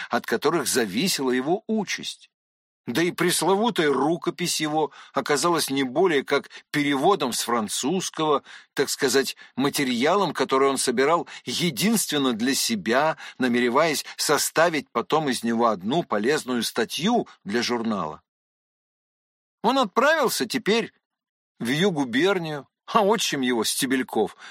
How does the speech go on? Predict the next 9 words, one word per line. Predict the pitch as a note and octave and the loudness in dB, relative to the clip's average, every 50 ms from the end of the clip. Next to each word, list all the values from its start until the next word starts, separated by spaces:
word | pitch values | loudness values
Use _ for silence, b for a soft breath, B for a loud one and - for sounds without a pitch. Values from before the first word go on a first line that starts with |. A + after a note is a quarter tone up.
| B B | B B
и | B D#3+ | B -2
доселе | D3 D3 D3+ C#3 - - - - D#3 F#3+ A3+ A3 G3 | 0 2 2 2 2 0 -2 0 2 2 4 4 2
продолжает | - - C#3+ D#3 C#3+ C#3+ C#3+ C3+ B2 - D#3 F#3 F#3 D3 | 2 2 0 2 4 2 2 2 2 2 2 2 2 2
сидеть | - - C3+ B2+ D3+ E3+ D#3+ | 0 -2 -2 0 0 -2 -2
в | - - | -4 -4
тюрьме | - C#3 C#3 B2 A#2+ C3 D3 D3 A2+ B B B B | -2 0 0 0 0 0 0 -2 -2 B B B B
по | B C#3+ | B -2
своему | C3 - - B2+ B2 A#2+ A2 G#2+ A2 | -2 0 2 2 2 2 2 2 0
делу, | G2 F2+ D#3 G#3+ C4+ C4+ G3 B2+ - | 0 0 0 0 2 2 2 0 -2